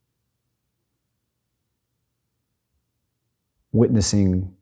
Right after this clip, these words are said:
detachment.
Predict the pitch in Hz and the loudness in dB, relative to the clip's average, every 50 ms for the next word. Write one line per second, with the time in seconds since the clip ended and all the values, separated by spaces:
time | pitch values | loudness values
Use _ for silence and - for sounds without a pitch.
0 | _ _ _ _ _ _ _ _ _ _ _ _ _ _ _ _ _ _ _ _ | _ _ _ _ _ _ _ _ _ _ _ _ _ _ _ _ _ _ _ _
1 | _ _ _ _ _ _ _ _ _ _ _ _ - 95 - - 98 92 90 - | _ _ _ _ _ _ _ _ _ _ _ _ -10 -8 -4 -2 -2 -2 -2 -4
2 | - 90 87 87 | -6 -6 -8 -8